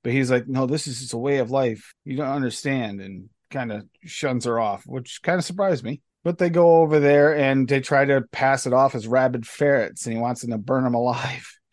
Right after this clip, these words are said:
<laughs> And the guy's, like, not, refuses to do it after he pulls a gun on him when he comes in, 'cause he has a, apparently a pistol on him all the time. <laughs> And he just quick draws it up to his head. He says, "Well, at least let me shoot him first." At this point, they swear him to secrecy, and they,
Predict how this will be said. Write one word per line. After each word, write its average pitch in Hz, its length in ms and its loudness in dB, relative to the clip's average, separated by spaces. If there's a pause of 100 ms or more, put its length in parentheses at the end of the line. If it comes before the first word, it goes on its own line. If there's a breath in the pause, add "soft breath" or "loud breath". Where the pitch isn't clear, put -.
<laughs> - 80 -12
And 143 140 0
the 139 140 -2
guy's, 143 460 -4
like, 123 160 -6
not, 123 200 -8
refuses 123 380 -4
to 123 60 -10
do 131 160 2
it 123 100 0
after 123 240 -4
he 123 40 -6
pulls 160 280 -2
a 135 60 0
gun 139 240 0
on 113 140 -2
him 104 100 -10
when 104 120 -12
he 101 60 -14
comes 110 300 -6
in, 110 240 -8
'cause 104 160 -14
he 117 80 -10
has 120 160 -8
a, 113 100 -8 (200)
apparently 190 320 -4
a 117 60 -6
pistol 123 360 -10
on 117 140 -2
him 107 100 -6
all 110 100 -6
the 107 100 -10
time. 113 500 -10
<laughs> 175 360 -16
And 139 140 -10
he 156 120 2
just 139 220 -4
quick 185 200 -6
draws 104 340 -6
it 104 160 -6
up 107 100 -8
to 110 100 -8
his 98 120 -10
head. 117 280 -10 (240)
He 123 60 -12
says, 123 180 -6
"Well, 139 120 4
at 160 60 2
least 202 200 2
let 156 120 2
me 120 100 -4
shoot 131 240 -2
him 101 120 -8
first." - 480 -18 (220)
At 156 60 2
this 139 100 2
point, 143 420 0 (220)
they - 260 -6
swear 135 280 2
him 135 100 2
to 117 60 -2
secrecy, 139 560 0
and 127 100 0
they, 117 140 -2